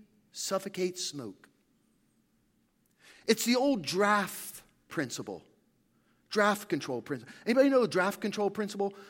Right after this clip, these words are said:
In order for there to be fire, there needs to be three elements. Come on. There needs to be heat,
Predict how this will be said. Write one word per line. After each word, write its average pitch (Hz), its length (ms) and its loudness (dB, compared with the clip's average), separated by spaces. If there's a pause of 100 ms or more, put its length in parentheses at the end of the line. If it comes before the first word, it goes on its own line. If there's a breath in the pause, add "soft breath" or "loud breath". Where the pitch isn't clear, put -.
(200 loud breath)
In 190 120 2
order 254 240 4
for 240 180 -2
there 220 140 4
to 208 100 6
be 214 200 -4
fire, 185 420 8
there 156 120 0
needs 165 200 2
to 139 40 -8
be 147 100 2
three 175 260 0
elements. 131 420 2
Come 220 140 2
on. 180 200 4 (540 soft breath)
There 165 100 6
needs 170 300 4
to 175 100 6
be 160 420 8 (200)
heat, 220 480 2